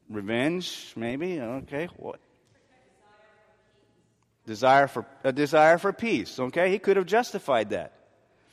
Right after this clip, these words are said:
As long as Absalom is alive, there's a potential for this conflict to go on forever. So even though David says he doesn't want Absalom killed, we know what's best.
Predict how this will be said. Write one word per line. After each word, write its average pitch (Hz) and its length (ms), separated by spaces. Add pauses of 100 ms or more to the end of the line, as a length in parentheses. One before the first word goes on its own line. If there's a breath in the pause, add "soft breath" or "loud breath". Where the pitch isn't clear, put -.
(160 soft breath)
As 113 140
long 190 240
as 165 100
Absalom 175 520
is 143 100
alive, 151 480
there's 170 220
a 156 40
potential 165 460
for 151 160
this 165 140
conflict 175 640
to 165 80
go 170 220
on 165 220
forever. 147 520 (220 loud breath)
So 156 360
even 185 320
though 160 160
David 147 460
says 180 400 (200 loud breath)
he 143 120
doesn't 151 260
want 147 200
Absalom 139 420
killed, 127 400 (240 loud breath)
we 131 240
know 123 200
what's 110 280
best. - 560